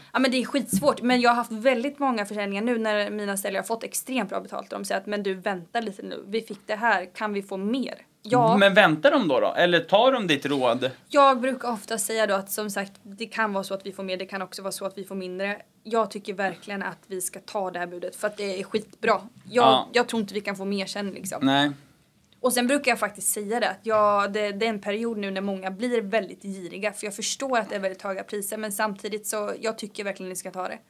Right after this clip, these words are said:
Speaker 1: Då brukar ofta, brukar de oftast ta det.
Speaker 2: Ja.
Speaker 1: Men det är ganska stort, det är ganska många det sker sådär med nu.
Speaker 2: Ja, men jag vet, ja, det är ett, det är ett känt fenomen att det är många som får ett bra bud men släpper inte ändå.
Speaker 1: Ja.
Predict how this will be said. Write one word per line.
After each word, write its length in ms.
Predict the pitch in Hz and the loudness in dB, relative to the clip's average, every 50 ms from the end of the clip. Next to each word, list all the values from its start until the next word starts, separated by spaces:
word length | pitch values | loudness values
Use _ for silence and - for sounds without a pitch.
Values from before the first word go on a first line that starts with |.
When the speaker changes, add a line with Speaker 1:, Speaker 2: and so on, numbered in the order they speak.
| _ _ _ _ _ _ _ _ | _ _ _ _ _ _ _ _
Speaker 1:
Då 160 | - 202 202 | -12 -10 -10
brukar 240 | 190 180 180 - - | -8 -8 -10 -10 -12
ofta, 220 | - - - _ - - - 180 | -16 -16 -18 _ -20 -20 -20 -20
brukar 240 | 180 185 - - - | -20 -20 -20 -20 -20
de 80 | 90 - | -20 -20
oftast 320 | - _ - 92 - - | -20 _ -20 -20 -14 -8
ta 60 | - | -2
det. 60 | 113 113 | 0 2
Speaker 2:
Ja. 280 | 120 123 127 127 131 135 131 | 2 2 2 0 -2 -6 -4
Speaker 1:
Men 140 | - 247 247 | -2 0 2
det 60 | 247 254 | 2 2
är 80 | 254 | 2
ganska 460 | 220 254 254 240 - - - 269 262 | 2 2 2 2 0 -2 -4 -6 -6
stort, 220 | 247 - 226 226 214 214 | -6 -6 -6 -6 -4 -2
det 60 | 240 | 0
är 160 | 233 233 226 | 0 0 -2
ganska 420 | 220 214 254 240 226 208 - - | -2 -2 -2 -2 -2 -4 -6 -6
många 300 | 254 247 226 226 233 226 | -4 -4 -4 -4 -4 -4
det 280 | 220 214 202 190 - - | -4 -4 -4 -4 -6 -8
sker 320 | - - - 208 185 - 139 143 _ _ _ _ | -10 -14 -14 -12 -12 -12 -12 -16 _ _ _ _
sådär 200 | - - - - | -18 -14 -14 -12
med 120 | - 202 | -12 -14
nu. 60 | - - - - - - | -16 -18 -20 -20 -2 2
Speaker 2:
Ja, 120 | - 175 | 4 4
men 80 | 208 233 | 6 6
jag 60 | 247 | 6
vet, 200 | 254 220 - - | 6 4 6 6
ja, 180 | 185 196 202 202 | 8 8 8 8
det 120 | 190 202 202 | 6 2 0
är 40 | |
ett, 160 | 196 185 190 175 | -2 -2 -2 0
det 140 | 196 208 202 | 2 2 2
är 60 | 190 | 0
ett 140 | 170 170 160 | -2 -4 -2
känt 200 | - 202 185 - | 0 0 0 0
fenomen 460 | - 180 185 196 214 190 147 123 101 | 0 -2 0 2 4 4 4 4 4
att 100 | 135 135 | 2 4
det 60 | 160 | 4
är 40 | 156 | 6
många 320 | 160 151 143 143 147 143 | 6 6 8 8 6 4
som 180 | 139 - 143 135 | 4 2 -2 -2
får 160 | 170 165 151 | 0 2 2
ett 60 | 135 | 2
bra 160 | 135 139 139 135 | 6 6 6 6
bud 220 | 135 147 131 120 | 6 4 2 2
men 380 | 123 127 127 123 - 85 90 113 - | 2 0 0 0 -2 -6 -8 -8 -8
släpper 320 | - - 151 131 - 135 | -4 0 0 0 0 -2
inte 160 | 123 113 - | -2 0 0
ändå. 220 | 120 139 139 - - | 0 0 0 2 2
Speaker 1:
Ja. 240 | 247 233 226 233 | 2 2 2 0